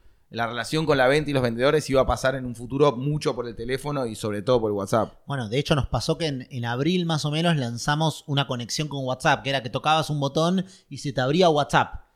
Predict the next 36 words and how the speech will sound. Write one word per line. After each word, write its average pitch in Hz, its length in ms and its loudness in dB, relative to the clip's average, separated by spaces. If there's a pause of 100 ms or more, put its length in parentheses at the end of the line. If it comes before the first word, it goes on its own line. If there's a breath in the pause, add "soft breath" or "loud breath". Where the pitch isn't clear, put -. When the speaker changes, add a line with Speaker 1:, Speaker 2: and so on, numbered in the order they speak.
(160)
Speaker 2:
Y 120 80 -8
eso 131 140 -4
era 113 140 -4
como 87 240 -12
wow 107 500 4
en 95 80 -10
ese 104 200 -12
momento, 101 440 -14
porque 95 220 -14
claro, 139 360 -2
Speaker 1:
Sí. - 260 -14
Speaker 2:
era 151 80 0
una 147 120 0
aplicación 170 720 -2
de 156 80 -2
C - 240 -2
R 170 380 2
M 190 160 0
en 131 80 -2
ese 135 180 -4
momento 214 400 0
que 165 80 -6
te 113 100 -6
abría 214 220 0
el 180 60 2
WhatsApp. 170 380 -4 (640)
Entonces, 160 640 -4
eso 151 180 -2
fue 147 160 2
como 156 160 4
muy 165 160 0
revolucionario, 160 760 4
nos 135 200 -4
hizo 143 180 -6
vender 135 240 -6
muchísimo. 151 720 -6